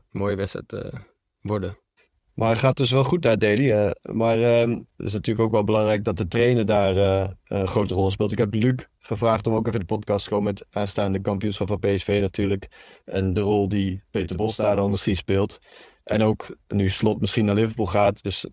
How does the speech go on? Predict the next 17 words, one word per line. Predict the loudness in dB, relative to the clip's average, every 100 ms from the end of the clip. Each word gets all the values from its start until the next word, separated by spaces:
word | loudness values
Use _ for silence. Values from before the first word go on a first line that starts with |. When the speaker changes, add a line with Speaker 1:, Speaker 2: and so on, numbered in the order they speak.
| -2
Speaker 2:
kunnen | 0 0 0
we | 0
het | -2
zo | 2 2
even | 2 2
hebben | 2 2
verder | 2 2
over | 2 2 2
hoe, | 2 2 2
eh, | 2 -2 -20 _
belangrijk | 2 2 2
de | 0
trainer | 0 2 2
is | 0 0
in | 0
dit | 0 0
hele, | 0 2 2 0 -2